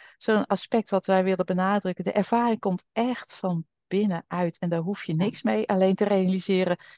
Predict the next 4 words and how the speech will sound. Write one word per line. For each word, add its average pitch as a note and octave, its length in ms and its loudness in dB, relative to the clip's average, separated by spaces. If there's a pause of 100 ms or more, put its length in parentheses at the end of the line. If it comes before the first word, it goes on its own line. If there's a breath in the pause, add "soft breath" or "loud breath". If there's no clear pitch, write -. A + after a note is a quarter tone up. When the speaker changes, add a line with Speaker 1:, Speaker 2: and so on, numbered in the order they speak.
(140 loud breath)
Speaker 1:
dat - 260 2
het A3 220 -2
zo F#3 400 2 (500)
werkt. D#3 800 -2